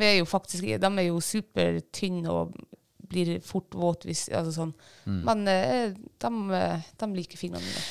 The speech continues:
Speaker 2: Ja, men det er jo et evig problem det der, ikke sant, når man er opp-, oppholder seg litt utendørs.
Speaker 1: Mm.
Speaker 2: Og i hvert fall når du skal bruke fingrene til noe, skal du gå og trykke av på en avtrekker for eksempel,
Speaker 1: Ja.
Speaker 2: så er jo votter litt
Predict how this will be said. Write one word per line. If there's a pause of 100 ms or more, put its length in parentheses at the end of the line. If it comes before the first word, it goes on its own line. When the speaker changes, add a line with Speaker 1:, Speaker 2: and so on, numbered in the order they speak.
Speaker 2:
Ja,
men
det
er
jo
et
evig
problem
det
der,
ikke
sant,
når
man
er
opp-, (140)
oppholder
seg
litt
utendørs.
Speaker 1:
Mm. (200)
Speaker 2:
Og
i
hvert
fall
når
du
skal
bruke
fingrene
til
noe,
skal
du (460)
gå
og (100)
trykke
av
på
en
avtrekker
for
eksempel,
Speaker 1:
Ja.
Speaker 2:
så
er
jo
votter (320)
litt